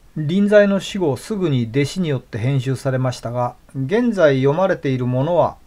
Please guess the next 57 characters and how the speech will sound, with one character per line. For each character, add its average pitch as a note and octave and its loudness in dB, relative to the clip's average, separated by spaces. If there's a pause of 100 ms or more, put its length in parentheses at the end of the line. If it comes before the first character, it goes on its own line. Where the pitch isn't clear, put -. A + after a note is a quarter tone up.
(260)
死 - -10
後 D3+ 0 (440)
二 D3 -6
百 A3 -2
五 C#3+ 2
十 A3 -6
年 A#3+ -2
頃 A3+ 0
に F3+ -8
整 G3 2
理 C#3 -2
さ C3 -4
れ A#2+ -2
て B2+ -6
確 - -14
定 D3 0
さ - -4
れ C3+ -2
た C3 -2
も B2 -2
の B2 -2
の A#2+ -2
よ G#2+ -6
う - -14
で - -16
す。 - -20 (640)
禅 D3 -2
と B3 -6
い A#3+ 0
う B3 -2
も A#3 2
の A#3 2
は、 A#2 2
も B2+ -4
と G#3+ -6
も A3+ -4
と G#3 -4
イ A3+ -4
ン D4+ -4
ド B3 -2
で C#3 -2
生 B2+ -2
ま C3 2
れ C3 -4
た C3 -2
も B2 -2
の B2+ -2
で G#2 -8
す - -14
が、 C3+ 0 (800)
六 C3+ -2
世 C#4+ -2
紀 E3+ -6
の C3 0
前 C#3+ 0
半 E3+ -4
に D#3 -4